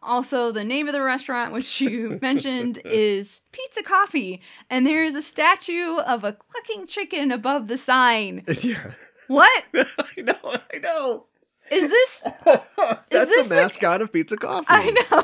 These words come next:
Speaker 1: <laughs> Is this the kind of restaurant that makes so many different kinds of food that they wonder if you make anything well? Pizza,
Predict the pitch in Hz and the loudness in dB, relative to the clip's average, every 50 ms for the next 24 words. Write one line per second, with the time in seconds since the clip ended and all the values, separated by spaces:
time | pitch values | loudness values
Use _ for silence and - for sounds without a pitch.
0 | - - 302 - - - 381 440 - - 523 494 - - 415 381 415 427 415 370 | 2 0 -2 -2 -2 -2 -4 -4 -2 -2 -4 -2 2 2 2 2 2 -2 -4 0
1 | 262 233 226 - - - - 302 302 320 339 330 - - - - - _ - 320 | 2 2 2 0 -2 -2 -2 0 0 0 -2 -6 -10 -18 -20 -20 -18 _ -2 -2
2 | 285 277 285 330 - - - - - - 302 240 262 285 330 302 330 330 320 330 | 0 2 0 0 -2 -4 -10 -14 -6 -2 0 0 2 2 0 0 0 0 -2 -4
3 | 320 349 302 285 277 349 262 247 262 254 294 320 277 233 247 220 220 247 269 269 | -4 -4 -4 -2 0 0 0 0 -2 -4 -6 -6 -6 -6 -8 -8 -8 -8 -6 -8
4 | 302 - - 294 302 247 208 208 214 214 247 - - 311 320 254 254 233 226 - | -8 -6 -4 -4 -4 -4 -4 -4 -4 -4 -4 -4 -2 -2 0 0 0 -2 -4 -6
5 | - 220 196 196 202 240 277 277 277 285 285 294 311 311 311 330 349 427 415 _ | -8 -10 -8 -6 -4 -4 -4 -4 -4 -4 -4 -2 -2 0 0 0 -2 -4 -8 _
6 | _ _ _ _ - - 254 277 311 - - 349 294 302 302 | _ _ _ _ -8 -2 -2 0 0 0 -2 0 0 0 -2